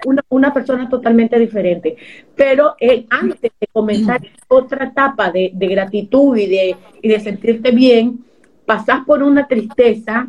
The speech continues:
por como que la noradrenalina y todo lo que son los neurotransmisores, que normalmente te mantienen alto, se te vienen bajando. Y creo que es parte del proceso de duelo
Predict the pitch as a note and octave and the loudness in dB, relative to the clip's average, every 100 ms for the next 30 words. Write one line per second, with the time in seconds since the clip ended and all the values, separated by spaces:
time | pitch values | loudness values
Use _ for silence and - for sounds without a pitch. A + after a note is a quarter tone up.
0 | - - A3+ - A3+ A3+ A3+ A3 G#3+ G#3 | -10 -2 -2 2 2 2 2 2 2 2
1 | G#3 G#3 G#3 G#3 G3+ G3 G3+ G3+ G3 A3 | 2 2 2 2 2 0 -4 -2 -2 2
2 | C4+ C#4+ C4+ A3 - A3 C4+ C4+ A3+ G3 | 2 2 0 -4 0 2 4 2 -2 -6
3 | F#3+ G#3 A3 B3 - _ - B3+ A#3+ A#3+ | -4 0 2 0 -4 _ 0 0 2 2
4 | A3 A3+ G#3 G3+ F#3 - C4+ F3+ - - | 2 2 -4 -8 -8 -2 -2 -2 -8 -18
5 | _ _ - G#3+ G#3+ G3+ G#3 G#3+ A#3 C4+ | _ _ 0 2 2 0 0 0 2 2
6 | B3 A3 G#3 G3 F#3 F#3 G#3 A#3 B3+ A#3+ | 2 0 -2 -4 -4 0 0 2 2 4
7 | A#3+ A#3+ D4+ D#4 _ _ _ - A#3 A3+ | 2 4 0 0 _ _ _ -2 -2 0
8 | G3+ F#3 A3 A3+ A#3 G#3+ A3 G#3+ A3 A3+ | -2 2 2 2 0 0 0 -2 0 2
9 | G#3+ E3 - G#3+ A3 A#3 A#3 A3+ G#3 - | 2 -2 -6 -4 0 2 0 0 -8 -2
10 | G#3+ B3 D4+ - A#3+ B3+ - _ - G#3 | 0 0 -2 2 2 2 -4 _ 0 2
11 | G3+ G3+ G3+ G3+ G3+ B3+ C#4 C#4+ C#4+ A3+ | 2 -2 -2 -2 0 0 0 0 0 0
12 | F#3+ A3+ B3+ C4 A#3 G#3+ G#3+ | 2 2 4 2 2 -2 -4